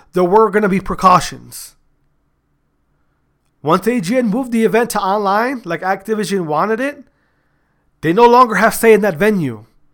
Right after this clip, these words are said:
Okay? That they forf-, they forfeited their, their say in that venue when, when they moved the event online.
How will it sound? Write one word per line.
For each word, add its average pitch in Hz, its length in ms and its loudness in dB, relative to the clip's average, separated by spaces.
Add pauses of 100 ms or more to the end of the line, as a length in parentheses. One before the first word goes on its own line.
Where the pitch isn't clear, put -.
(1700)
Okay? 143 300 -4 (1040)
That 147 300 -4
they 151 160 0
forf-, 196 340 0 (240)
they 160 140 -2
forfeited 226 480 -2
their, 220 260 4
their 202 160 -2
say 214 220 -2
in 214 80 0
that 208 160 -4
venue 208 340 -4 (260)
when, 151 260 -2 (140)
when 151 140 -4
they 156 120 0
moved 156 240 -2
the 175 120 2
event 160 280 -2
online. 139 480 -4